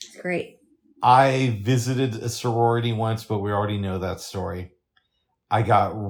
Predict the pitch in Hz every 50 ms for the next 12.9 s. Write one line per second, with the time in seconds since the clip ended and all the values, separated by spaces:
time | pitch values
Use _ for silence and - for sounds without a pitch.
0 | 95 104 120 147 160 156 151 139 127 107 95 87 110 101 101 98 95 98 90 87
1 | 95 87 - 90 87 113 120 120 117 110 117 139 135 - - 101 90 90 95 95
2 | 95 90 87 - - - - - - - _ _ _ _ _ _ _ _ _ _
3 | _ - - 113 113 113 110 110 - - 123 131 131 135 135 120 - 98 95 95
4 | 98 95 - - - 107 104 101 98 98 92 - _ _ _ - - 113 110 107
5 | 107 104 104 95 92 - _ _ _ _ _ _ _ _ - - 202 233 269 311
6 | 339 269 - - - 220 214 208 185 175 180 - - _ _ _ - 117 123 131
7 | 147 - - 160 165 170 139 123 113 110 - - - 113 110 - 120 113 - -
8 | 131 131 123 113 95 - - - 120 - - 131 131 123 120 - - - 156 160
9 | 160 151 135 117 113 110 - - 113 104 98 95 92 - 110 113 113 110 107 110
10 | 113 107 113 110 107 - 110 98 - - 104 98 101 101 98 92 95 92 87 92
11 | 87 87 90 - - - 101 95 87 92 92 95 98 98 98 95 95 95 92 90
12 | 95 110 127 135 135 131 127 120 - - 101 98 92 90 90 92 90 90